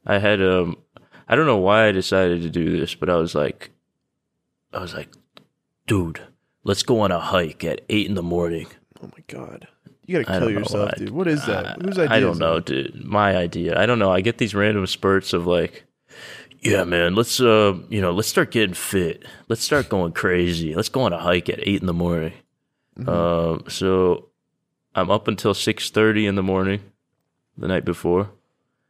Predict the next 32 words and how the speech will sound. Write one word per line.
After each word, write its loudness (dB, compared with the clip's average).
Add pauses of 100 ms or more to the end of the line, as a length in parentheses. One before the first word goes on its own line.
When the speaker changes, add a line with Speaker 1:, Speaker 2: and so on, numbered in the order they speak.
(140)
Speaker 1:
I -4
sleep -6
for -2
Speaker 2:
Oh. -2
Speaker 1:
one 2
hour. 2 (420)
Speaker 2:
Okay. -6 (400)
Speaker 1:
And 0
then 4
I 2
go 2
get 2
myself, 0
I'm 2
like, 0 (240)
"Yo, 2
we 2
need 2
energy 2
for -4
this -4
hike." -4 (460)
Speaker 2:
<laughs> -8
Speaker 1:
"Yo, 4
we 2
need 0
energy, 2
bro." 2 (1300)
Speaker 2:
I 0
know 2
Speaker 1:
Dude, -2
Speaker 2:
just 6